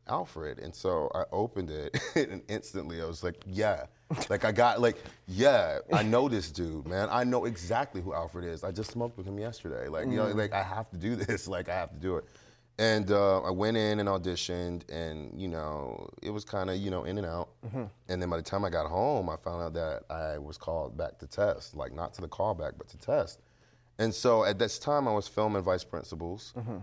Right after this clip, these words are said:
Speaker 1: So I flew back to Charleston, South Carolina, and they were like, "Yeah, you gotta come back to test." So I flew in <laughs> that morning, and they were like, "Yeah, Donald's gonna be in the room."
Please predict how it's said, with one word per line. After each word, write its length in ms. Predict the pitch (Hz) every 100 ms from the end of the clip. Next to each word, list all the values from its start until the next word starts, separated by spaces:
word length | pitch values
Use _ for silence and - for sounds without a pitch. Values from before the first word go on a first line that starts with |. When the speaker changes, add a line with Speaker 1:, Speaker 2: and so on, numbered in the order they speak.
| -
Speaker 1:
So 280 | - 90 85
I 40 |
flew 260 | - 98 98
back 160 | 101
to 40 | 98
Charleston, 400 | - 95 - 90
South 80 | 87
Carolina, 640 | 92 87 78 80 80 82 92 _ _ _ - -
and 100 | 98
they 40 |
were 60 | 87
like, 160 | 87 92
"Yeah, 60 |
you 80 | 87
gotta 120 | 85 -
come 120 | 82
back 140 | 73
to 80 | 73
test." 280 | - 117 -
So 100 | 76
I 40 |
flew 360 | - - 92 98
in 180 | 101 101 -
<laughs> 140 | 92
that 400 | 147 110 87 90 95
morning, 420 | 92 92 92 98 - - _ _ 110
and 100 | 110
they 60 |
were 60 | 113
like, 120 | 110
"Yeah, 100 | 120
Donald's 360 | 104 143 139 92
gonna 140 | 85
be 120 | 78
in 80 | 76
the 60 | 73
room." 320 | 73 57